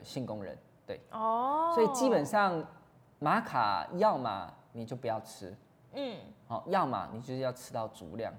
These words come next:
Speaker 1: 比如说一千五百毫克。
Speaker 2: 或是到两千一百毫克的那一个。
Speaker 1: 对，啊，你，你可以择一。
Speaker 2: 对。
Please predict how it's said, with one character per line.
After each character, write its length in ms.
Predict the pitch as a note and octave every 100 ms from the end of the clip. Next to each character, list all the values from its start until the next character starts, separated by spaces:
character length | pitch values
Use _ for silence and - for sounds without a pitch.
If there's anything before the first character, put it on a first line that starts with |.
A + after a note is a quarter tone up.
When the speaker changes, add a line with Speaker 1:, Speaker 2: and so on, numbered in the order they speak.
| -
Speaker 1:
比 80 | -
如 80 | G#2+
说 180 | A2 A2
一 60 |
千 220 | C3 - A2
五 80 |
百 160 | G#2+ D#2+
毫 160 | - -
克。 120 | - - _ - - -
Speaker 2:
或 120 | B3+
是 160 | A3+ A#3+
到 320 | A3 G3+ F#3+ F3 - -
两 200 | F#3 F3
千 260 | - G3 F#3+
一 60 |
百 160 | G#3+ A#3+
毫 200 | - -
克 200 | - G3 - - - -
的 180 | - F3+
那 200 | F3+ D#3
一 120 | C3+
个。 80 | A#2+
Speaker 1:
对， 20 |
啊， 20 | -
你， 60 |
你 100 | C3
可 80 | B2+
以 100 | F3
择 260 | - B2+ B2
一。 200 | C3 C#3 - - -
Speaker 2:
对。 180 | - -